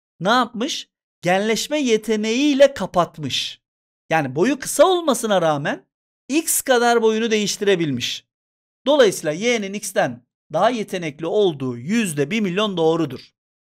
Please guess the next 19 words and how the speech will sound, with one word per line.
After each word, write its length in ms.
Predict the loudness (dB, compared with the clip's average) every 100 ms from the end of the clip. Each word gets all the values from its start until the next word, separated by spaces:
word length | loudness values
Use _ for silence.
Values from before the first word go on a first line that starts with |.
| -6
Şimdi 320 | -2 -2 -4
Y 400 | -4 0 0 0
ile 160 | -2
Z'ye 300 | 0 2 4
bakalım. 380 | 2 0 -4 -6 _ _
Şimdi 220 | -12 -10
Y 340 | -4 -2 0
ve 100 | 0
Z'nin 340 | 0 0 0 -2
ilk 300 | -4 -6 -2
boyları 380 | 0 4 4 6
da 80 |
aynı. 340 | 4 2 -4 -14 _ _ _
E, 120 | -4
dolayısıyla 480 | -2 0 -2 0 0
artık 280 | 0 -2 -10
ilk 220 | -10 -6
boyunda 340 | -4 -4 -4 -4
bir 200 | -6